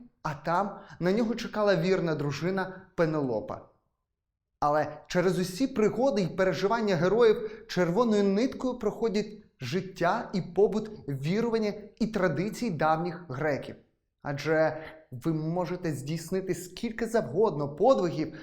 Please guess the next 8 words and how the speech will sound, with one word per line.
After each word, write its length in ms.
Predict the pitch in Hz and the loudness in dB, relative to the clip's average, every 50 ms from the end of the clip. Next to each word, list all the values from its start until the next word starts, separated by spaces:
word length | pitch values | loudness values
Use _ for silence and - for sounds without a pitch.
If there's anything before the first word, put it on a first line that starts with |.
| - - - _ | -18 -20 -16 _
та 140 | - 214 202 | -4 -4 -4
при 260 | - - 190 185 185 | -2 -2 0 0 0
цьому 640 | 180 185 - - - 277 294 285 254 226 196 - - 120 - - | 0 -2 -4 -2 0 2 4 4 4 4 2 2 -2 -6 -10 -12
все 340 | - - - - 262 269 285 | -12 -12 -2 0 2 4 4
одно 340 | 302 294 220 202 226 247 247 | 4 2 2 2 2 2 2
маєте 420 | 220 214 226 220 214 214 214 214 | 2 2 2 2 2 0 0 0
носити 720 | 202 202 196 196 - 202 180 185 - 165 147 - - - - - - | 0 0 -2 -2 -2 -2 -2 0 0 -2 -2 -2 -6 -14 -10 -2 0
одяг, 640 | 180 170 175 185 175 170 196 196 - - - - | 4 4 6 4 4 2 0 -2 -4 -6 -12 -16